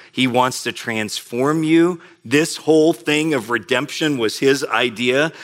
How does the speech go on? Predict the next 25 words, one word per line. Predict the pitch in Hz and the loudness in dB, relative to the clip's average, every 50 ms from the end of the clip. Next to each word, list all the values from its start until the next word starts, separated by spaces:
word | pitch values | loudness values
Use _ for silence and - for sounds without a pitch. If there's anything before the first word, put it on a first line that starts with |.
| - - | -20 -20
He's | - - 147 151 143 | -8 -4 -2 -2 0
not | 143 143 139 143 131 | 2 2 0 0 2
reluctant | 131 131 123 110 104 107 117 - - - - 160 165 165 160 - | 2 0 0 0 2 2 2 0 0 -4 -4 -2 -2 -2 -4 -4
or | - 117 104 | -6 -4 -2
hesitant | 117 135 139 131 143 147 139 123 | -2 -2 -2 -4 -6 -8 -8 -8
to | 127 | -8
bless | 104 92 101 107 120 147 - - - | -8 -4 -2 0 0 0 -2 -4 -2
you. | 156 151 147 | 0 0 2
He's | 131 123 107 | 0 -2 -2
not | 123 120 120 127 107 | -2 -2 -2 -2 -2
hesitant | 110 131 131 123 - 143 131 110 | -2 -4 -4 -4 -6 -10 -8 -8
to | 120 | -8
work | 107 98 92 101 120 147 143 - | -8 -6 -4 0 0 0 0 0
in | - 170 160 156 | 0 -2 -2 0
you, | 156 160 160 160 165 160 - - - - | 2 2 4 4 2 2 -2 -8 -18 -14
to | - - | -12 -12
fill | 120 - - _ - 185 196 190 | -12 -12 -8 _ 2 4 4 4
you | 202 180 196 180 | 2 0 0 0
with | 175 175 - | 0 2 0
his | 147 139 - - - | -2 -4 -4 -4 0
own | 160 175 170 175 185 185 175 170 175 - | 2 2 2 2 2 0 -2 -4 -6 -8
spirit, | - - - - - - 175 165 165 170 170 175 180 175 - | -8 -6 -6 -6 -6 -2 0 2 4 4 4 2 0 -2 -6
to | - 139 | -10 -10
transform | - - - 147 143 139 131 127 - - - 147 139 151 165 170 170 | -10 -8 -6 -4 -4 -4 -4 -6 -8 -12 -12 -6 -2 -2 0 0 0
you, | 175 170 170 170 | 2 2 2 2